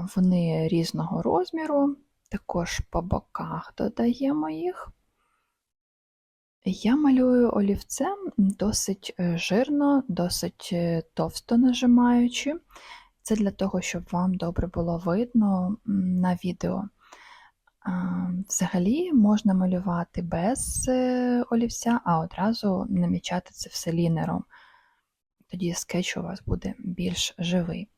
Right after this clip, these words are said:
Так, і ось тут я додам ще декілька маленьких таких камінчиків, так як у нас там, м, вони під великими цими брилами, якби так, м, заховані. Так,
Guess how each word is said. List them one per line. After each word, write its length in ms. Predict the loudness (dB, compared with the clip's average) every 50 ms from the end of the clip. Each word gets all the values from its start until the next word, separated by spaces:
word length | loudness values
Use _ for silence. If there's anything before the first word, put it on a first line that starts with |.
| _ -8
Так, 140 | -8 -8 -8 _ -4
і 100 | -2 -2
ось 160 | -2 -2 -2
тут 300 | -2 -4 -4 -2 -4 -4
я 80 | -4
додам 400 | -4 -4 -4 -4 -2 -2 0 0
ще 300 | -2 -2 -4 -4 -6 -4 -4
декілька 560 | -2 -2 0 -2 -4 -4 -8 -14 -10 -6 -4
маленьких 580 | -4 -2 0 0 0 0 0 -2 -4 -6 -6 -6
таких 340 | -8 -16 -16 -16 -18 -20 -20 _
камінчиків, 720 | -8 -4 0 2 2 2 2 0 -6 -12 -12 -10 -10 -10 -10 _ _ _ _ _ _ -20 -20 -20 _ _ _ _ _ _ _ -6
так 220 | -6 -6 -4 -4
як 220 | -6 -6 -2 0
у 60 | 0 2
нас 360 | 4 4 4 4 4 2 -2
там, 320 | 0 0 2 2 2 0 -2 _ _
м, 440 | 0 0 2 2 0 0 -2 -2 -2 0
вони 380 | 2 2 4 4 4 2 0 -2 -4 _ _ _
під 300 | 2 2 2 2 2 2
великими 480 | 2 4 2 2 0 -2 -4 -4 -4 -4
цими 300 | -2 -2 0 2 2 0
брилами, 600 | 0 -2 -2 0 2 2 2 2 2 2 0 -2
якби 320 | -4 -6 -6 -4 -4 -4
так, 340 | -4 -6 -10 -10 -12 -14 -12 -10
м, 260 | -8 -6 -6 -8 -8 _ _ _ _ _ _ _ _ _ -6
заховані. 880 | -4 -2 -2 -2 -2 -2 -2 -2 -2 -2 -2 -2 0 0 0 -2 -4 -6 _ -18 -20 -20 _ _ _ _ _ _ _ _ _ _ _ _ _ _ _ _ _
Так, 300 | -4 -4 -2 -4 -6